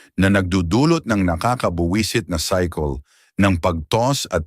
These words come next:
turn sa oras na dapat ay nagpapahinga ka. Umaasa ang katawan sa exposure sa liwanag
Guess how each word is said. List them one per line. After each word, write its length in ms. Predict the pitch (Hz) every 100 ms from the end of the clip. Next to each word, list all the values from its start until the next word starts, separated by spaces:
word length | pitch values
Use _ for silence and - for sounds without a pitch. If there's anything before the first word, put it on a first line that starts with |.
| -
turn 320 | 107 110 113
sa 160 | -
oras 400 | 87 95 98 87
na 80 | 90
dapat 480 | 78 87 87 98 95 87 _ _ _
ay 160 | 107 101
nagpapahinga 640 | 82 85 87 82 82 76
ka. 240 | 71 65 - _ _ _ _ - -
Umaasa 680 | 131 123 123 151 180 - 120
ang 80 | 101
katawan 400 | 92 92 95 92
sa 120 | 87
exposure 520 | 87 - 113 120 123
sa 160 | 110 -
liwanag 560 | 90 92 90 76 73